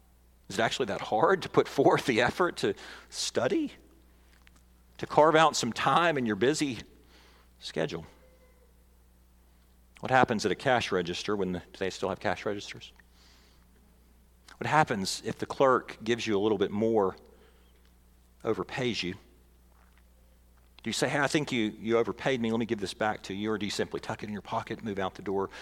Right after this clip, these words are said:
really quickly? If you find money sitting on the ground, stewardship in that moment demands that I genuinely make a sincere effort to figure out whose money is this,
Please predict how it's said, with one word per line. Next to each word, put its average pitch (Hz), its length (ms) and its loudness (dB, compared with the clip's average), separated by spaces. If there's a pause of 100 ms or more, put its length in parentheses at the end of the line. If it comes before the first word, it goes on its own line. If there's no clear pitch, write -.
(380)
really 87 220 -4
quickly? - 540 -8 (1700)
If - 100 -6
you 117 40 2
find 147 440 6
money 127 380 2
sitting 135 340 2
on 117 140 2
the 107 60 -2
ground, 127 540 2 (1200)
stewardship 165 760 6
in 147 140 2
that 139 200 4
moment 151 480 6
demands 151 640 4
that 143 120 10
I 139 100 10
genuinely 170 580 6
make 143 220 4
a 127 100 6
sincere 156 500 2
effort 139 360 6
to - 60 -12
figure 160 200 6
out 156 120 6
whose 185 140 0
money 165 220 6
is 190 140 0
this, - 500 0